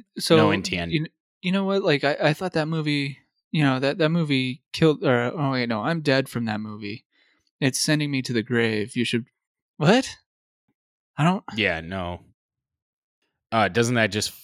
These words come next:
Speaker 2: if it's sending you to the grave, doesn't that just put you back into the same spot as, uh, I'm
Speaker 1: I'm dead.
Speaker 2: dying?
Speaker 1: Yeah.
Speaker 2: I'm dead. Yeah.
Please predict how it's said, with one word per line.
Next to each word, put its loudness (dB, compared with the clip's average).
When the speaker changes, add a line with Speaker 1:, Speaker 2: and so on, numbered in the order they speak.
Speaker 2:
if -6
it's -6
sending 0
you 0
to 0
the -4
grave, 0
doesn't -4
that -4
just -10
put -4
you -12
back -4
into -6
the -8
same -4
spot -2
as, -6
uh, -6
I'm -4
Speaker 1:
I'm 2
dead. 2
Speaker 2:
dying? 0
Speaker 1:
Yeah. 2
Speaker 2:
I'm -10
dead. -4
Yeah. -10